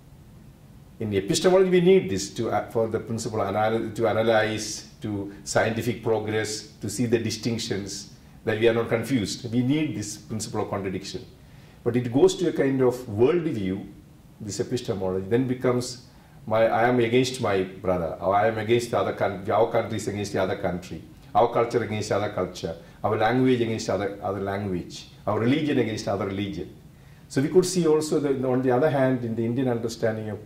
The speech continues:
emphasizing the principle of identity, we see the relationality. We don't see an opposition. So we always seek, uh,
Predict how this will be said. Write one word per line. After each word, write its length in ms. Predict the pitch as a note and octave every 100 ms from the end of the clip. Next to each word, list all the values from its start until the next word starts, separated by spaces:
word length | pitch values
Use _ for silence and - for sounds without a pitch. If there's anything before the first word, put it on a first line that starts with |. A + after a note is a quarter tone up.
| - - -
emphasizing 800 | A2 A#2 F#3 F3+ - A#2 A#2+ A2+
the 80 | A2
principle 460 | - A2+ A2+ A#2 A2
of 180 | -
identity, 720 | - G#2+ A#2+ A#2+ G2 - F#2 F#2 - - - -
we 100 | C#3
see 100 | D3+
the 60 |
relationality. 720 | C3+ C3 D#3 - A2 E2+ - - - - - - - - - - - - -
We 80 | C3+
don't 160 | D3+
see 140 | D3+ D#3
an 60 |
opposition. 640 | B2+ - D3 - F2+ - - - - - - - - -
So 180 | -
we 420 | C#3 D#3 E3 E3 -
always 500 | C3+ D#3 D#3+ - -
seek, 420 | F3+ F3 - - - - - -
uh, 280 | A2+ G#2+